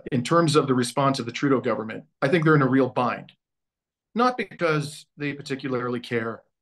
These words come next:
about the I C C or the brutalization and obliteration of the Palestinian people. If they cared about that, they would have sanctioned Israel a long time ago. Uh, they've done absolutely nothing. Everything they've done is pure rhetoric,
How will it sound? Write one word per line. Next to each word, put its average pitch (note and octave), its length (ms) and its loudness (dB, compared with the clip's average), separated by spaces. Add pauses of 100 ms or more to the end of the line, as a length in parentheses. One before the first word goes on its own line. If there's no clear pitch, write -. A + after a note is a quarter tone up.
(300)
about A#2 420 2 (220)
the A#2+ 420 0 (120)
I A#2 160 2
C B2+ 200 -2
C C3+ 580 2
or A#2 540 -2
the B2 140 -6
brutalization B2 1300 0
and G#2+ 500 -10 (540)
obliteration B2+ 640 4
of A2+ 60 -2
the A#2 80 -6
Palestinian A#2 480 -2
people. D3+ 240 -4
If - 60 -12
they G#3+ 100 -4
cared A3+ 240 2
about D3+ 240 0
that, D#3 200 -2
they D3+ 60 -4
would C#3 160 -6
have B2 80 -8
sanctioned B2+ 540 -8
Israel B2 280 -4
a G#2+ 60 -12
long A2+ 200 -8
time A2 200 -4
ago. - 340 -10 (520)
Uh, A2+ 280 2
they've D#3+ 220 2
done E3 140 2
absolutely C#3+ 420 0
nothing. - 380 -8 (180)
Everything E3 520 4
they've C#3+ 160 4
done C3+ 220 2
is B2 120 -2
pure C3+ 280 0
rhetoric, B2+ 520 0